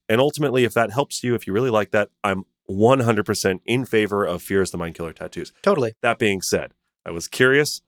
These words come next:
Speaker 1: I Googled "Fear is the <laughs> Mind Killer tattoo."
Speaker 2: Okay. Okay.
Speaker 1: There are people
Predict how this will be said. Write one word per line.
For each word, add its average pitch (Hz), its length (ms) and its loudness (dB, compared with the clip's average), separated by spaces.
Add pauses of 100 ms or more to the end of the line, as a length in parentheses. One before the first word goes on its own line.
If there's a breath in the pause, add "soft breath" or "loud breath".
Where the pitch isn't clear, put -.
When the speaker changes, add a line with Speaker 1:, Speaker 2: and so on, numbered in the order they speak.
(200)
Speaker 1:
I 92 80 0
Googled 104 420 0
"Fear 135 300 0
is 147 120 -2
the - 100 -20 (100)
<laughs> - 120 -16
Mind 113 240 -2
Killer 107 280 2
tattoo." 92 580 -2 (260)
Speaker 2:
Okay. 147 340 2 (320)
Okay. 139 260 0 (360)
Speaker 1:
There 143 280 4
are 175 160 4
people - 540 -6